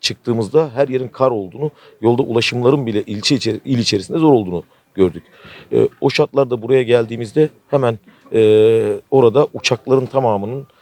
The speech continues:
e, Kayseri'de, e, hem arama kurtarmacılar hem çadırlar hem birçok şeyin de benimle aynı anda, e, uçaklara, e, yerleştirildi. Ancak öyle bir, dedim ya, zor bir gündü. Çünkü,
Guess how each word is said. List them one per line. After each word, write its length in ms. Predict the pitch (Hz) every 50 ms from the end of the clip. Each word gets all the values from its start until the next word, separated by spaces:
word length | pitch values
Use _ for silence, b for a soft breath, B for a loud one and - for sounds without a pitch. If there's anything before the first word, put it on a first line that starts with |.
| b b b - - -
e, 140 | 107 110 101
Kayseri'de, 640 | - - 135 127 - - 113 104 98 98 107 107 - _ _ _ _ _ _ -
e, 160 | 107 107 110
hem 120 | 120 135 113
arama 240 | 120 120 123 120
kurtarmacılar 800 | 104 - - - - 113 104 104 101 90 104 107 101 104 104 - b b b b b -
hem 280 | 117 117 113 120 - - _ _ _ _ _
çadırlar 500 | - - 110 98 113 107 110 107 107 95 - b b b b b b
hem 200 | - 123 120 131
birçok 300 | 156 151 - 135 120 -
şeyin 200 | - 120 120 131
de 100 | 147 123
benimle 280 | 131 143 147 143 131 - -
aynı 240 | 135 147 151 135 127
anda, 320 | 120 117 123 131 156 160 - _ _ _ _ _ - -
e, 140 | 117 120 - -
uçaklara, 460 | - 120 - 123 - 120 110 104 92 - - _ _ _ _ _ - _ _ _ -
e, 80 | 107 107 107 107 101 98 101 98 98 98 95 95 107 -
yerleştirildi. 640 | 107 107 104 104 98 95 - - 95 95 98 - - -
Ancak 280 | 110 127 143 151 -
öyle 280 | 117 113 117 147 180 143
bir, 200 | 139 104 - b b b b b b 117
dedim 220 | 123 131 - 151
ya, 180 | 113 98 92 - b b b b - 95
zor 240 | 110 143 147 127
bir 60 | 117 104
gündü. 240 | 98 107 120 139 135
Çünkü, 300 | - 131 120 - 143 147